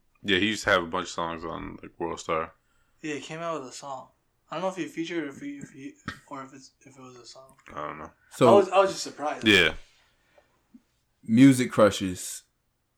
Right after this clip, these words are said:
Speaker 3: Jennifer Lopez in, like, ninety-nine, two thousand.
Speaker 1: Everyone, well, if we're talking
Speaker 3: Everyone
Speaker 1: about
Speaker 3: had
Speaker 1: the
Speaker 3: a Jennifer
Speaker 1: Jennifer Lopez
Speaker 3: Lopez.
Speaker 1: and
Speaker 2: Yeah.
Speaker 1: fucking
Speaker 2: The fa-, that
Speaker 1: Shakira.
Speaker 2: phase, yeah.
Speaker 3: Yeah, and
Speaker 2: Oh,
Speaker 3: Mariah
Speaker 2: and Shakira.
Speaker 1: Yeah.
Speaker 3: I used to have
Speaker 2: Yeah.
Speaker 3: a Mariah Carey crush in, like, the, like, the late nineties, probably, Mariah Carey.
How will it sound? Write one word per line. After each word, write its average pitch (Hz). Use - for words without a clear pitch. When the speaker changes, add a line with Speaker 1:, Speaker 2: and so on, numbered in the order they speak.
Speaker 3:
Jennifer 123
Lopez 127
in, 101
like, 92
ninety-nine, 110
two 113
thousand. 113
Speaker 1:
Everyone, 107
well, 95
if 92
we're 110
talking 131
Speaker 3:
Everyone 120
Speaker 1:
about 117
Speaker 3:
had 107
Speaker 1:
the 98
Speaker 3:
a -
Jennifer 101
Speaker 1:
Jennifer 104
Lopez 98
Speaker 3:
Lopez. -
Speaker 1:
and 104
Speaker 2:
Yeah. 90
Speaker 1:
fucking -
Speaker 2:
The 156
fa-, -
that 151
Speaker 1:
Shakira. 90
Speaker 2:
phase, 170
yeah. 120
Speaker 3:
Yeah, 104
and 226
Speaker 2:
Oh, 226
Speaker 3:
Mariah 233
Speaker 2:
and -
Shakira. 143
Speaker 1:
Yeah. 190
Speaker 3:
I 143
used 151
to 156
have 127
Speaker 2:
Yeah. 123
Speaker 3:
a 123
Mariah 113
Carey 104
crush -
in, 101
like, 92
the, 92
like, 87
the 92
late 92
nineties, 92
probably, 87
Mariah 78
Carey. -